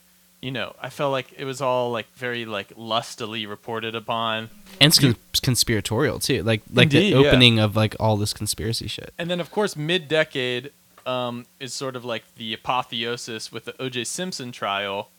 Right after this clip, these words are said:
Speaker 1: um, which is, you know, of course, there was, like, the fame-, I mean, it's, like, amazing. Like, you had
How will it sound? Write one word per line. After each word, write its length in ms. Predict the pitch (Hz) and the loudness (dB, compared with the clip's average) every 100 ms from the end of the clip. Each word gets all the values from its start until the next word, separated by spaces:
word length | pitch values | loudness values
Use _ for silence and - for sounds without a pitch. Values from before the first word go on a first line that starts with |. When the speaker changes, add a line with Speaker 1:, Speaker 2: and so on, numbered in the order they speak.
| _ _ _ _ 131 | _ _ _ _ -6
Speaker 1:
um, 400 | 127 120 117 117 _ _ _ _ _ _ _ | -4 -4 -6 -12 _ _ _ _ _ _ _
which 260 | 156 156 - | -12 -8 -4
is, 560 | 147 143 127 - - - | -2 -4 -6 -10 -12 -16
you 160 | 160 165 | -10 -4
know, 280 | 120 104 107 | -2 -2 -2
of 200 | 120 - | -6 -8
course, 300 | 147 131 - | -4 -4 -6
there 180 | 135 123 | -8 -6
was, 160 | 123 | -6
like, 280 | 131 120 - | -4 -6 -4
the 100 | 131 | -8
fame-, 360 | - 151 151 147 | -4 -2 -2 -4
I 60 | 147 | -4
mean, 180 | 143 | -4
it's, 120 | 131 - | -4 -8
like, 120 | 139 | -10
amazing. 400 | 123 131 120 110 | -8 -8 -6 -8
Like, 160 | 104 | -8
you 60 | 120 | -6
had 200 | 123 | -4